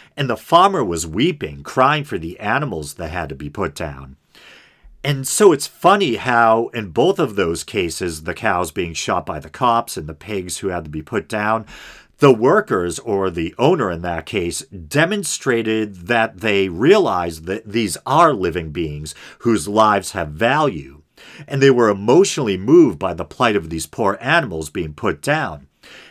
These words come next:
And I can get how they probably view it. They don't like the idea of innocent animals being hurt or killed unnecessarily. Hey, simpatico, that's, uh, that's to be applauded. But they probably view their work, the quote-unquote processing of those animals for food,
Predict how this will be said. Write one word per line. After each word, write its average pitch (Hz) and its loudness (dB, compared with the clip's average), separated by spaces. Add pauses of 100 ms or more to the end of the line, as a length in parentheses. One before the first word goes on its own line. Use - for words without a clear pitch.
(120)
And - 0
I 139 6
can 151 -4
get 190 2
how 165 2
they 110 0
probably 85 0
view 110 2
it. 82 -8
They 127 0
don't 147 0
like 110 0
the 104 -2
idea 92 -4
of 87 -4
innocent 95 -8
animals 90 -6 (320)
being 95 -4
hurt 98 0
or 76 -10
killed 95 -6
unnecessarily. 95 -4 (400)
Hey, 160 2
simpatico, 104 0
that's, 101 -2
uh, 98 0
that's 104 -4
to 101 -4
be 95 -2
applauded. 127 0 (480)
But 135 0
they 151 2
probably 131 2
view 107 -2
their 127 2
work, 78 -6
the 82 -4
quote-unquote 92 -4
processing 156 0
of 80 -8
those 80 -4
animals 80 -8
for 76 -12
food, 90 2